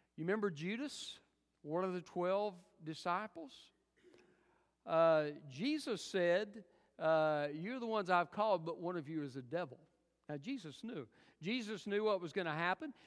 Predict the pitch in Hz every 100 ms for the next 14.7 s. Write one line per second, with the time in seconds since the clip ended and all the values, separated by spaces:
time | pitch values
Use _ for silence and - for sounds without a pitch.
0 | - - 156 143 139 156 180 170 - 190
1 | 202 320 165 143 165 185 175 190 - 180
2 | 160 127 - - _ _ 170 143 135 170
3 | 185 208 180 165 165 196 214 165 156 180
4 | 170 180 175 170 165 170 180 175 185 214
5 | 226 156 139 - _ _ - 139 160 -
6 | 175 143 156 185 175 190 190 185 196 190
7 | 220 226 208 127 - _ _ _ _ _
8 | _ - 156 160 147 135 - _ _ _
9 | _ _ _ _ _ - 208 196 143 208
10 | 277 247 302 233 202 180 214 254 233 220
11 | - 190 170 143 160 160 147 160 190 -
12 | 220 269 - - 202 233 214 170 185 180
13 | - - - 160 - 214 247 262 196 131
14 | 143 143 135 160 - -